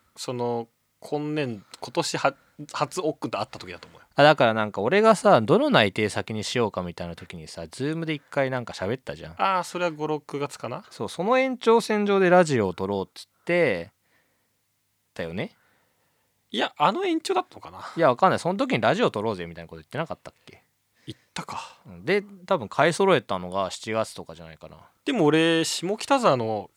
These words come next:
Speaker 1: 喫茶店で。
Speaker 2: あ、あれか。
Speaker 1: あ。
Speaker 2: カレー食った時か。
Speaker 1: そうだそうだ。
Speaker 2: あー、なるほどね。いつか覚えてないけど、カレー食べましたね。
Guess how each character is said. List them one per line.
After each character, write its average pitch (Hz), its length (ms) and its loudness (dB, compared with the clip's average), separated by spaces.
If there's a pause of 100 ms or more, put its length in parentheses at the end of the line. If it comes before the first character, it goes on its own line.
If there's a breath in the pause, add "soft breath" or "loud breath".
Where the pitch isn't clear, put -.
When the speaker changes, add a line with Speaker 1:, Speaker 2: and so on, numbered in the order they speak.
(120)
Speaker 1:
喫 - 200 -6
茶 156 120 2
店 151 200 0
で。 143 260 2 (320 soft breath)
Speaker 2:
あ、 139 180 10 (260 loud breath)
あ 104 140 0
れ 254 100 2
か。 269 380 4 (420 loud breath)
Speaker 1:
あ。 185 220 10
Speaker 2:
カ 170 60 2
レ 269 160 2
ー - 20 -
食 349 160 -2
っ - 40 -4
た - 140 0
時 - 220 -10
か。 - 160 -12 (120)
Speaker 1:
そ - 260 8
う - 20 8
だ 143 80 4
そ 170 140 2
う 143 40 2
だ。 98 140 -4 (680 soft breath)
Speaker 2:
あ 95 260 -12
ー、 - 20 -14
な 90 160 -12
る 127 80 -8
ほ 170 120 -6
ど 180 120 -6
ね。 185 240 -6
い 160 80 -10
つ - 120 -18
か 104 120 2
覚 98 160 0
え 120 40 -4
て - 80 -8
な 92 140 -4
い 87 60 -4
け 87 80 -12
ど、 85 80 -16
カ - 160 -8
レ 113 100 -2
ー 135 80 -8
食 143 80 2
べ 147 80 0
ま 151 80 -2
し - 140 -6
た - 80 -12
ね。 - 100 -20